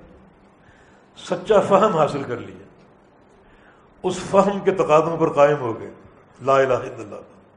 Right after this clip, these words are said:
یہ کلمہ ایک دعوت اور منہج ہے، منہج حیات۔ جس نے اسے اپنا لیا وہ میری شفاعت کا مستحق ہو۔ اور ایک حدیث میں رسول اللہ صلی اللہ علیہ وسلم کا فرمان ہے، "لکل نبی دعوت،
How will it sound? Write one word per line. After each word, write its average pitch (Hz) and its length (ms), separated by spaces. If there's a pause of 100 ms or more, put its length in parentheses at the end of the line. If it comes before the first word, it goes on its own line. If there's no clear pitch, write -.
(480)
یہ 117 140
کلمہ 131 320 (540)
ایک 123 240
دعوت 156 300
اور 180 80 (100)
منہج 160 380
ہے، 107 60 (100)
منہج 160 340
حیات۔ 123 380 (1200)
جس 175 180
نے 196 140
اسے 202 220
اپنا 185 320
لیا 160 260 (840)
وہ 190 120
میری 190 160
شفاعت 165 480
کا 156 80
مستحق 113 500
ہو۔ - 60 (1200)
اور 139 140
ایک 143 160
حدیث 131 240
میں 123 140
رسول 127 200
اللہ 123 120
صلی 120 40
اللہ 120 120
علیہ 117 80
وسلم 113 220
کا 113 140
فرمان 120 280
ہے، 139 160 (680)
"لکل 160 500
نبی 156 260
دعوت، 156 380